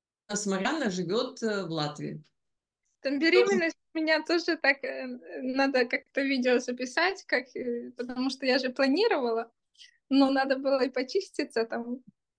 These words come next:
Speaker 2: надо видео записать, как это все произошло так, как я хотела. <laughs>
Speaker 1: Прекрасно.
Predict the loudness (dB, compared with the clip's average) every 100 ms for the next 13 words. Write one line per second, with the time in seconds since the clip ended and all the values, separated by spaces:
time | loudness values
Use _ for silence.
0 | _ 2 4 6 4 2 2 2 2 0
1 | -2 -4 2 2 2 0 0 0 -6 -4
2 | -6 -2 -4 0 -2 -2 -6 -6 -4 -4
3 | -6 -6 -6 -2 -4 2 2 2 -2 -4
4 | -4 -2 -6 -8 _ _ _ _ _ _
5 | -20 _ _ _ _ _ _ _ _ _
6 | _ _ _ -12 -8 -6 -6 -6 -8 -12